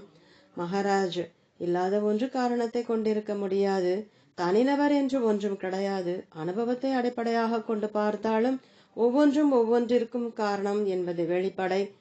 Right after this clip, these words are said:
ஒவ்வொன்றும் உள்ளவாறே உள்ளன, ஏனெனில் முழு பிரபஞ்சமும் உள்ளவாறே உள்ளது. கேட்பவர், இருப்பினும் நபர்தன்மை ஒரு காரணத்தை கொண்டிருக்க வேண்டும். மகாராஜ், நபர்தன்மை எவ்வாறு வருகிறது? ஞாபகத்தால்.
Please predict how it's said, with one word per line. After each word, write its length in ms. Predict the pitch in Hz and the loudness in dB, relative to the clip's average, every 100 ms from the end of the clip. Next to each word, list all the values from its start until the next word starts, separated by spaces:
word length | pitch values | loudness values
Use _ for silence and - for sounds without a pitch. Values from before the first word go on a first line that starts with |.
| _ _ - | _ _ -2
ஒவ்வொன்றும் 520 | 196 208 226 240 294 | 2 4 4 4 4
உள்ளவாறே 540 | 233 214 208 208 208 202 | 4 4 4 2 2 0
உள்ளன, 380 | 185 190 190 196 214 - | 0 -2 -2 0 -2 -2
ஏனெனில் 480 | 185 214 240 277 294 | -2 0 2 2 2
முழு 260 | 240 220 214 | 4 4 4
பிரபஞ்சமும் 840 | 214 208 202 226 220 220 226 240 226 | 0 -6 -4 -4 -4 -4 -4 -4 -4
உள்ளவாறே 540 | 190 190 185 185 180 | -4 -4 -6 -2 -2
உள்ளது. 440 | 180 190 190 185 214 214 - _ _ _ _ _ _ | -2 -2 0 2 2 2 -10 _ _ _ _ _ _
கேட்பவர், 540 | 214 214 208 202 226 220 _ _ _ - | 0 0 0 0 0 -2 _ _ _ -4
இருப்பினும் 480 | 226 262 277 294 294 | -2 0 2 4 4
நபர்தன்மை 680 | 247 254 254 262 254 269 277 | 4 2 2 0 2 0 2
ஒரு 220 | 247 214 | 4 4
காரணத்தை 540 | 214 214 214 214 208 220 | 2 0 2 0 0 -2
கொண்டிருக்க 480 | 214 208 196 185 185 | -2 -2 -2 -4 -4
வேண்டும். 460 | 185 185 185 202 202 - _ _ _ | -2 -2 -2 -2 -4 -8 _ _ _
மகாராஜ், 560 | 185 185 190 196 180 175 - _ _ _ | -8 -2 2 2 2 -2 -8 _ _ _
நபர்தன்மை 720 | 180 180 208 214 247 240 247 | -4 0 0 2 0 2 2
எவ்வாறு 360 | 240 214 220 214 | 2 2 2 2
வருகிறது? 520 | 208 202 196 196 180 190 190 - | 2 0 0 0 -2 -4 -6 -4
ஞாபகத்தால். 840 | 175 175 185 190 175 - 180 170 | -2 -2 -2 -4 -6 -2 -2 -2